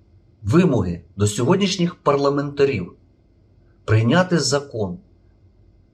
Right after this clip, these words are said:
за кримінальну відповідальність, про кримінальну відповідальність за виправдання російської агресії, за дискредитацію держави України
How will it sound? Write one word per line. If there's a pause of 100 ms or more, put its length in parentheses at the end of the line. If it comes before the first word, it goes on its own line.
(120)
за
кримінальну
відповідальність,
про
кримінальну
відповідальність (440)
за
виправдання
російської
агресії, (680)
за
дискредитацію
держави
України